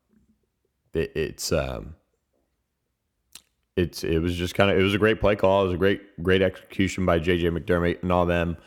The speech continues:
Um, and then S M U gets to stop the next, the next, uh, drive on Casey Pahal and, and, uh, and on fourth and, fourth and two. Um, so it was crazy. I mean, it, it was a, it was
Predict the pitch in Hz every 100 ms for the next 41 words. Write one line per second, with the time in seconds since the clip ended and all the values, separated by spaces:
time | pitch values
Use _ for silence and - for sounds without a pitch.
0 | - _ - 80 82 82 82 80 85 80
1 | 80 - 76 - 82 78 - 85 82 -
2 | - 90 80 80 - - _ - 78 71
3 | 80 78 78 76 73 80 78 78 85 78
4 | 90 78 78 78 73 73 - _ _ -
5 | 73 71 71 71 67 69 - _ _ 80
6 | 78 71 82 78 - 76 - - 82 78
7 | 76 - 85 76 - - - - - 92
8 | 90 82 78 76 76 _ _ _ _ _
9 | _ _ _ _ - 113 117 139 123 131
10 | 127 95 90 90 90 90 92 95 92 92
11 | 87 92 90 90 78